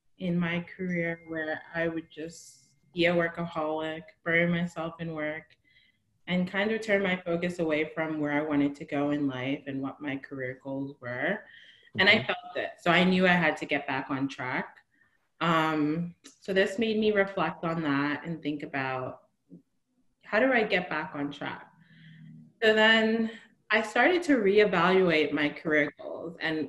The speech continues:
Speaker 1: what do I actually want out of life? Because I realized I was becoming complacent. So I wanted to try my best to not be complacent. The worst <laughs> thing you do, can do is become complacent. So I wanted to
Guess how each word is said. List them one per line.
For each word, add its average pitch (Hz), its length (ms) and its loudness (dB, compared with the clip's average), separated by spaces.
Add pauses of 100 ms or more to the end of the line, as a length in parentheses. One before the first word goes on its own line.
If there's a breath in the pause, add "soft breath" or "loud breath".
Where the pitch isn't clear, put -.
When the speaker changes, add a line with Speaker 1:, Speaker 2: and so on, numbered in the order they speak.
(100)
Speaker 1:
what 170 420 0
do 226 160 0
I 208 80 4
actually 170 520 -2
want 139 280 2
out 123 120 -2
of 123 140 -6
life? 95 380 -6
Because 170 280 -2
I 170 100 4
realized 202 500 2
I 165 80 2
was 165 160 -2
becoming 160 460 -8
complacent. - 720 -12 (220)
So 151 120 -4
I 151 80 2
wanted 175 380 0 (680 soft breath)
to - 100 -6
try 190 320 4
my 202 160 4
best 180 460 2
to 180 100 0
not 160 480 2
be 160 160 2
complacent. 143 800 -6
The 185 80 -2
worst 202 280 6
<laughs> - 20 0
thing 240 180 8
you 247 240 6
do, - 200 0
can 202 200 2
do 185 100 2
is 208 440 8
become 175 460 -2
complacent. 147 760 -6
So 180 60 -2
I 165 140 4
wanted 180 340 0
to 165 260 0